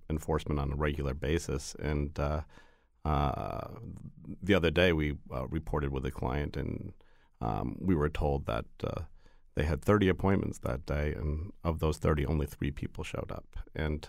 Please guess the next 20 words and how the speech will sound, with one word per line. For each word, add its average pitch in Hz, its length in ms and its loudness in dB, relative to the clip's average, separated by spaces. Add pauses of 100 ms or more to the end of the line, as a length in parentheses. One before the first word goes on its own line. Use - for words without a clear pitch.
(140)
that's, - 400 0
that's - 200 0
unfortunate 98 580 0
be-, 92 140 -4 (220)
because 87 280 0
people, 101 500 4 (720)
um, 73 520 0
were 85 140 2
trusting 104 440 4
this 85 100 2
program, 73 800 0
this - 140 -6
deferred 76 340 -2
action 73 380 -2
program. 76 720 -4
Um, 78 260 -4
they 69 120 -2
felt - 240 -2
that 69 80 0
w-, 60 200 -2